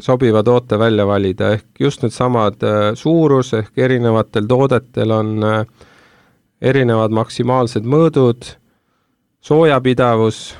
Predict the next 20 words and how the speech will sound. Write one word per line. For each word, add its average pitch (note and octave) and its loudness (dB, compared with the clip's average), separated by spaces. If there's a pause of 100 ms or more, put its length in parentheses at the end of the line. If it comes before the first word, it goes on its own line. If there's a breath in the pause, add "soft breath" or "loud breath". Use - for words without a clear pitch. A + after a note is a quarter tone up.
(140)
mis A#2+ -10
siis - -10
tänapäeval A2 0
on A2+ 0
järjest A#2 0
olulisem. A2+ 2 (600 soft breath)
No, B2 -8 (180)
uste C3+ 0 (500)
tähendab C3 0
soojapidavus, C3+ 2 (180)
äh, C3+ 2 (120)
peamiselt, C3+ 0
et C3+ -2
ukseleht D3 0
läheb C#3 0
paksemaks, B2+ -2
ehk A#2+ -2
siis - -6
see B2 0
paneeli B2+ 2